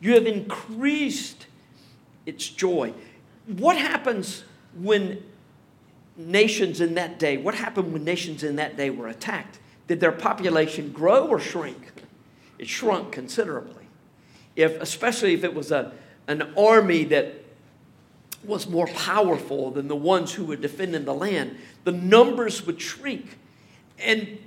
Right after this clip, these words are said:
people would wonder, "Are we gonna be able to survive as a nation?" And Assyria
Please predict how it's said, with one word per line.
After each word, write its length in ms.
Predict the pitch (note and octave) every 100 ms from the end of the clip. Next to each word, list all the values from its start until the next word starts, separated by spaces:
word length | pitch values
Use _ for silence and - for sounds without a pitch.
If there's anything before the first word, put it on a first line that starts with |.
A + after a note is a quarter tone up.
| -
people 300 | - C#4 A3+
would 200 | A3 F#3+
wonder, 280 | E3+ A#3+ F#3+
"Are 80 | E3
we 180 | C4+ D#4
gonna 160 | A3
be 220 | F#3+ F3 F#3+
able 240 | E3+ E3
to 140 | -
survive 640 | D#3 E3+ D#3+ G#3 C4 E3 D3
as 120 | C#3
a 60 | D3
nation?" 440 | F#3 - - C3+
And 140 | C3+ C#3+
Assyria 640 | C#3+ - D3+ D#3+ D#3